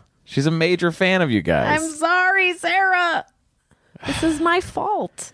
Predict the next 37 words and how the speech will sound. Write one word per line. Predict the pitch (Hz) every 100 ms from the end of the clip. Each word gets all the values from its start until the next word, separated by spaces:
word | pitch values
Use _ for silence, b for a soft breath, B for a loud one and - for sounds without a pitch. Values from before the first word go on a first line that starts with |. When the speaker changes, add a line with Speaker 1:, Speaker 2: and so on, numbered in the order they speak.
| B B B B
Speaker 1:
Yesterday | 104 107 143 151
morning, | 135 98 87 87 95 104
she | - 113
texted | 123 104 - 90 78 -
at | 98 -
seven | 113 101 107
forty-five | 110 107 95 92
A | 92 76
M | 80
with | 85 -
the |
words, | 87 73 67 71 -
"Yes, | 101 92 85 -
an | 95
excellent | 98 - 127
adventure | 123 104 95 101 92
of | - 92
one | 92 90 107
hour | 113 95 95
and | 85 95
twenty | - 127 120 - 127
minutes." | 123 135 - - - - - _ _ -
Exclamation | 123 - 127 110 117
point. | 113 117 -
That | 170
was | 196
it. | 214 - _ b b b b b
And | -
she's | 170
a | 180
major | 208 226
book | 202 247 -
fanatic. | 147 95 67 - - _ _
Speaker 2:
Oh. | - - - - 254 - 269 285 269
Speaker 1:
So | - 147 156
am |
I, | 107 80 65 50